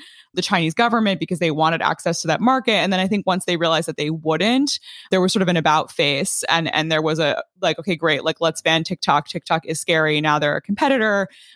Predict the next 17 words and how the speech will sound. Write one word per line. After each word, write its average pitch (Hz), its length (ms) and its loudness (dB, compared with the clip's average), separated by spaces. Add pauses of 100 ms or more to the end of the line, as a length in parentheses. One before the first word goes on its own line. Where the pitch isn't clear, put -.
(180)
They 190 140 2
banned 170 320 0 (220)
our 240 360 2
international 165 540 -4
competitors, 160 580 -2
right? 175 200 2
And 190 100 0
I, 185 40 2
and 180 120 0
I 202 60 2
sort 233 160 -2
of 226 120 -4
understand 170 680 0
why - 180 -2
that - 240 -2
rhetoric 151 480 -6 (460)
is 165 480 0